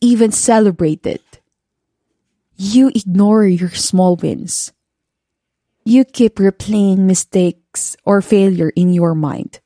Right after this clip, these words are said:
You punish yourself, telling yourself that you're pathetic, or foolish, or lazy, or any of a thousand other dreadful things.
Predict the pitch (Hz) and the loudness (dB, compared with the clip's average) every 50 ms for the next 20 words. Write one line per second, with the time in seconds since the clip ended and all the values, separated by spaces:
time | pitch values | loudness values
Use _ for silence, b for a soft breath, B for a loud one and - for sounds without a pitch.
0 | _ _ _ _ _ _ _ _ _ _ _ _ _ _ _ _ - 190 202 247 | _ _ _ _ _ _ _ _ _ _ _ _ _ _ _ _ -2 0 2 2
1 | 247 - - - 208 240 240 233 220 208 196 - - 170 165 - - - - - | 2 0 -4 -2 0 2 2 4 2 2 0 0 -2 -4 -4 -6 -8 -10 -10 -10
2 | - - - _ _ _ _ _ _ _ _ _ _ - 247 254 262 240 233 233 | -12 -14 -20 _ _ _ _ _ _ _ _ _ _ 0 2 4 4 4 4 2
3 | 226 - - 226 214 - - 208 196 - _ _ _ - 180 190 214 247 254 - | 2 0 0 -2 -2 -2 -2 -2 -2 -4 _ _ _ -2 2 2 2 2 2 0
4 | 226 175 - - 202 185 - - 170 - - - - _ _ _ _ _ _ _ | -2 -2 0 -2 -2 -2 -2 -4 -8 -8 -10 -14 -20 _ _ _ _ _ _ _
5 | _ _ _ _ _ _ - 226 - - 247 240 226 214 170 139 170 - - 214 | _ _ _ _ _ _ -4 -4 0 2 2 2 4 4 2 0 0 0 0 0
6 | 208 214 240 240 233 190 190 190 151 156 - _ _ _ _ _ _ _ _ _ | 2 4 4 4 4 2 2 0 0 0 -2 _ _ _ _ _ _ _ _ _
7 | _ - 214 214 220 220 220 220 214 196 175 180 170 - - - 185 180 196 190 | _ -2 0 2 2 4 4 4 4 2 2 0 -2 -4 -4 -2 0 0 0 2
8 | 180 185 175 - - 175 170 170 175 175 160 - 175 156 151 - - - - 165 | 0 0 -2 -2 -2 -2 0 0 0 -2 -2 -2 -2 -2 -2 -4 -6 -8 -8 -8
9 | - - - - - - - - - - - | -8 -8 -10 -10 -10 -10 -12 -16 -18 -20 -20